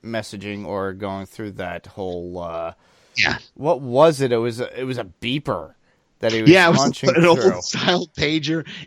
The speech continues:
Speaker 2: And, but the, here's the problem. I, the other problem I have with that ending is how many people actually know that's the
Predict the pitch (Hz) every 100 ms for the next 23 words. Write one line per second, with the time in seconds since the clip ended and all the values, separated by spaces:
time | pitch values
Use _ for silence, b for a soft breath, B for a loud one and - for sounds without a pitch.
0 | - 147 139 127 151 214 220 214 269 226
1 | 233 220 226 202 175 156 190 196 175 170
2 | 160 156 143 104 113 135 - 127 - 190
3 | 147 107 104 113 104 B B B - 170
4 | 233 220 160 - 156 131 135 131 123 120
5 | 123 160 117 98 92 90 - 110 123 123
6 | - - - 104 113 104 104 101